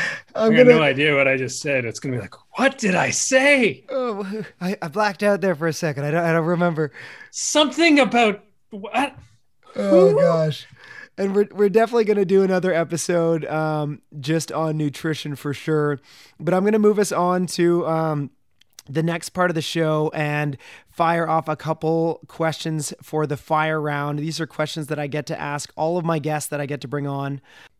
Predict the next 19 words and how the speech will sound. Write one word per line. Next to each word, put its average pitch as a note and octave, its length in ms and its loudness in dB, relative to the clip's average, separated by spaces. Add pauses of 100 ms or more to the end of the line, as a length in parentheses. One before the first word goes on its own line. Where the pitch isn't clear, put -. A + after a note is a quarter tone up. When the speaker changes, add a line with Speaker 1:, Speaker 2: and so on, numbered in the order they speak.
(180)
Speaker 1:
Though F#3 140 2
before A3 340 6
we A#3 120 2
continue A#3 400 -2
with G#3+ 80 -6
the A3 80 0
show, B3 300 4
I F3 120 2
wanna E3+ 220 2
take F3 180 -2
a D#3 60 0
little F#3+ 260 2
bit G#3 160 0
of G3+ 80 2
time G#3+ 360 0
to C#3+ 80 -14
talk F#3 360 2
about E3+ 400 2
Noom. D3 640 4